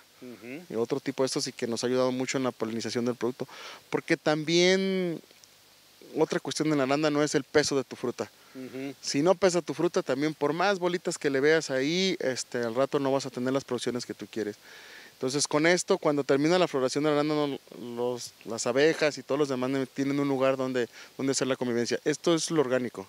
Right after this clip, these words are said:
Speaker 2: es
Speaker 1: Ujú.
Speaker 2: convivir con la naturaleza,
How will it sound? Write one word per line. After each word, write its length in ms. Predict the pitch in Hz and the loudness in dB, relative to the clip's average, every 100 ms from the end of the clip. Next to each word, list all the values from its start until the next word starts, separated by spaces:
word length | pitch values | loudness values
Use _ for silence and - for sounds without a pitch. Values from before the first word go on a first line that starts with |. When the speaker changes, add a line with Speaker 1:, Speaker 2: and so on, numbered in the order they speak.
| - | -8
Speaker 2:
es 320 | 127 120 - 107 | -6 -4 -8 -10
Speaker 1:
Ujú. 680 | 113 117 113 113 - 110 | -16 -14 -16 -18 -20 -10
Speaker 2:
convivir 680 | 131 147 147 143 143 185 190 | 2 2 4 2 4 6 6
con 160 | - 156 | 4 0
la 60 | |
naturaleza, 640 | 143 131 127 120 139 123 | 0 -2 0 2 2 0